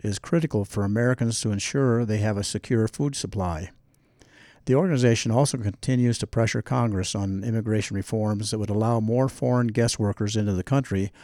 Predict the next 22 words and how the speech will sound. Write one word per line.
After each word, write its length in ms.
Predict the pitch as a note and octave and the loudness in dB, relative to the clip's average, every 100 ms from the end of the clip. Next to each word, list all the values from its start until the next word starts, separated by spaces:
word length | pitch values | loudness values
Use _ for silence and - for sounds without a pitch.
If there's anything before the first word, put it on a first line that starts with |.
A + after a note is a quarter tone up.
| - - - | -20 -12 -4
on 100 | G#2 | -4
a 60 | |
full-time 560 | - C3 B2 - A2 F#2+ | 0 0 0 0 -2 2
basis, 540 | A#2+ C3 - E2+ - - _ _ - - _ | 4 4 2 -6 -8 -10 _ _ -20 -20 _
and 140 | A2 A2 | -2 0
in 120 | A#2 | 2
a 60 | A2 | 2
way 280 | C3+ E3+ | 2 4
that 100 | B2 | 2
reduces 540 | A2+ G#2+ B2 C3+ - A2 | 2 2 2 2 0 -4
wages 480 | A2+ A#2 A#2+ A2+ - | 2 4 6 2 0
farmers 340 | A#2+ A#2 A#2 | 0 2 0
pay 260 | - A2+ A2 | 0 2 2
for 160 | - | 0
these 240 | G#2 A2 G#2 - | 0 0 -2 -10
workers 500 | B2 G#2+ G#2 A2 G#2 | -6 -4 -4 -4 -2
now. 360 | A2 A#2 F2 G2 - - - _ _ _ - - - - _ | -2 0 -2 -6 -14 -20 -20 _ _ _ -20 -20 -20 -20 _
Duvall 420 | - A#2+ F3 G3 E3 | -6 0 4 4 4
contends 500 | A#2+ A2 C#3 C3+ A#2 | 0 0 2 2 2
that 140 | G#2+ | -4
fixing 420 | - D#3+ - B2+ | -2 -2 2 2
agricultural 580 | B2 B2 - A#2+ - G#2 | 4 2 0 -2 0 -6